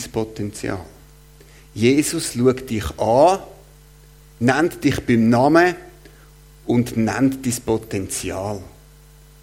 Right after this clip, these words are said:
Und nicht, was du alles noch sollst und noch nicht kannst und noch musst. Er sagt dir dein Potenzial.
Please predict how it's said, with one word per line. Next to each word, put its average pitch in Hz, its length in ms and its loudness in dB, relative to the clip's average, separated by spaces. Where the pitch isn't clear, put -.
Und 104 260 -6
nicht, 120 540 0
was 120 220 -2
du - 120 -8
alles 104 280 -6
noch 90 100 -10
sollst - 420 0
und 107 120 -6
noch 107 140 0
nicht 151 140 2
kannst 131 300 -2
und 113 120 -4
noch 110 100 -4
musst. 139 440 2
Er 92 160 -6
sagt 104 600 -6
dir 110 260 -4
dein 95 340 -14
Potenzial. 87 880 -12